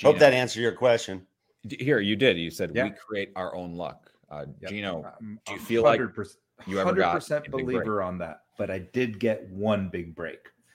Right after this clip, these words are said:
Speaker 3: And I'm gonna give credit to my dad for creating this opportunity for me.
Speaker 1: Meaning
Speaker 3: So
Speaker 1: me?
Speaker 3: <laughs> No. <laughs> So,
Speaker 2: Perfect.
Speaker 3: uh,
Speaker 1: You know, he used to work for me at one point.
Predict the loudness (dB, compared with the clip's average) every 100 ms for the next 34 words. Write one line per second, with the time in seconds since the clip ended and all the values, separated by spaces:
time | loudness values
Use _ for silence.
0 | _ _ _ 8 8 8 6 2 6 6
1 | 6 4 4 4 4 4 2 -2 -4 0
2 | 2 2 -2 -2 -2 -2 -6 -8 -8 -10
3 | -14 -18 -18 _ _ _ _ _ 4 6
4 | 6 6 6 6 0 -10 _ _ _ _
5 | _ _ _ 8 8 10 10 12 12 12
6 | 12 10 8 6 -6 _ _ 6 8 10
7 | 8 8 4 4 -6 -6 -8 -2 -2 -2
8 | -4 -6 0 10 12 12 12 8 6 4
9 | 8 12 12 12 10 4 -2 -2 2 2
10 | 0 -6 -4 -4 -4 -4 -4 -6 -6 -8